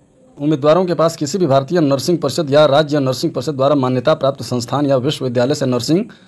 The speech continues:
ऑनर्स में बीएससी की डिग्री होनी चाहिए। साथ ही राज्य या भारतीय नर्सिंग परिषद के साथ नर्स और मिडवाइफ के रूप में रजिस्टर्ड होना चाहिए या मान्यता प्राप्त संस्थान या बोर्ड या परिषद इंडियन नर्सिंग काउंसिल से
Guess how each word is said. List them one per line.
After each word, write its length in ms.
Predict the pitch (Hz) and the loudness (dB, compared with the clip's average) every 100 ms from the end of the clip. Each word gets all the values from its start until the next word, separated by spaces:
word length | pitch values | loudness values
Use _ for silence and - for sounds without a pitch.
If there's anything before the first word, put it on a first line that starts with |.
| _ _ | _ _
ऑनर्स 380 | 127 139 160 156 | 0 2 2 0
में 240 | 135 165 123 | -2 0 -2
बीएससी 340 | 127 127 175 | -4 -2 -2
की 80 | 139 | -2
डिग्री 220 | 127 143 | 0 0
होनी 180 | 120 117 | 0 0
चाहिए। 380 | 117 110 110 - _ _ _ - _ | -2 -4 -4 -6 _ _ _ -20 _
साथ 240 | - 151 180 | 2 2 4
ही 140 | 185 | 2
राज्य 300 | 156 170 165 | 2 2 2
या 220 | 147 160 | 2 2
भारतीय 380 | 139 135 135 175 | 2 0 0 0
नर्सिंग 540 | 147 135 131 170 170 | 2 0 0 0 0
परिषद 320 | 175 127 156 147 | 0 -2 -2 -2
के 100 | 147 | 0
साथ 280 | 143 156 | 2 2
नर्स 320 | 123 139 165 - | 2 2 2 2
और 200 | 139 147 | 2 2
मिडवाइफ 440 | 143 143 135 143 | 2 2 0 0
के 120 | 139 | -2
रूप 160 | 139 143 | -2 -4
में 200 | 127 165 - - _ - | -6 -6 -8 -20 _ 0
रजिस्टर्ड 540 | 131 135 - 147 156 | 0 2 0 2 2
होना 160 | 127 131 | 2 0
चाहिए 420 | 127 113 117 104 _ _ - | 0 -2 -2 -4 _ _ 0
या 160 | 147 | 2
मान्यता 400 | 165 156 147 147 | 4 4 4 2
प्राप्त 320 | 170 156 151 - | 2 0 -2 -4
संस्थान 380 | 139 120 147 | -4 -2 0
या 120 | 156 143 | 2 2
बोर्ड 260 | 131 156 | 0 0
या 80 | 143 | 0
परिषद 340 | 135 120 156 | 0 -2 -2
इंडियन 280 | 143 123 147 | 0 0 0
नर्सिंग 340 | 135 127 160 156 | 2 0 0 -2
काउंसिल 340 | 123 120 160 | -2 -4 -4
से 280 | - 147 | -2 -4